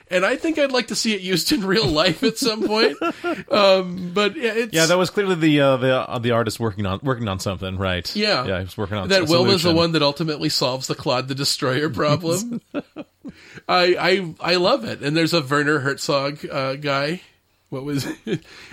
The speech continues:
Speaker 1: The whole thing is, is, is great. It, this book is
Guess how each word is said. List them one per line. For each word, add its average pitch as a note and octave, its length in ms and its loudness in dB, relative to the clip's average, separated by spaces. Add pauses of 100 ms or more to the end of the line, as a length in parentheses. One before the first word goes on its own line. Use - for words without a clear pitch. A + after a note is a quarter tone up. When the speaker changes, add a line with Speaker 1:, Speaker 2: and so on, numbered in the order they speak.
(200)
Speaker 1:
The A#3+ 100 4
whole D4 180 2
thing B3 240 -2
is, G#3 200 0
is, F3 360 -2
is E3 220 0
great. B3 560 -4
It, E3 500 -4
this F#3+ 200 -2
book F#3 420 0 (920)
is E3 720 2